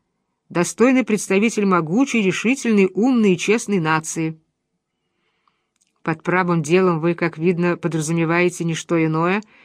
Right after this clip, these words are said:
как восстановление жалкого Фердинанда на престоле, который он покрыл позором.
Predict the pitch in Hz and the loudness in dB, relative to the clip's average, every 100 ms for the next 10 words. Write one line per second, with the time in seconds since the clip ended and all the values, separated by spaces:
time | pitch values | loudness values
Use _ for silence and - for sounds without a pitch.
0 | - _ _ - 165 170 175 - 175 165 | -20 _ _ -6 -4 -2 -6 -2 0 2
1 | 190 180 160 180 170 175 160 175 160 170 | 2 2 2 0 0 -2 0 -2 0 0
2 | 165 185 214 226 214 233 - 226 226 233 | 2 0 0 -2 -2 -6 -4 -4 -2 -4
3 | - _ _ _ _ _ _ - 208 220 | -12 _ _ _ _ _ _ -4 0 2
4 | 214 214 - 208 208 208 208 196 208 202 | 2 2 0 0 0 0 0 -2 0 0
5 | 208 | -2